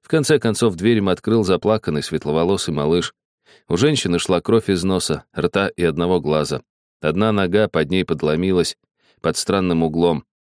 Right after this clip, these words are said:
Мужчина не мог взять в толк, что тут делает полиция. Он не собирался никуда с ними ехать. Свою жену он не бил, они дискутировали. Что уже и поговорить нельзя с супругой,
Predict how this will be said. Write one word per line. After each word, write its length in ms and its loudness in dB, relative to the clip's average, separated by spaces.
Мужчина 420 2
не 140 2
мог 220 2
взять 260 0
в 80 -18
толк, 320 2
что 220 2
тут 180 -2
делает 360 2
полиция. 520 0
Он 180 2
не 60 4
собирался 540 2
никуда 300 2
с 100 -8
ними 180 -2
ехать. 440 -2
Свою 320 2
жену 260 2
он 180 2
не 120 0
бил, 280 0
они 240 2
дискутировали. 840 0
Что 260 4
уже 280 2
и 100 0
поговорить 520 2
нельзя 260 2
с 60 -2
супругой, 500 0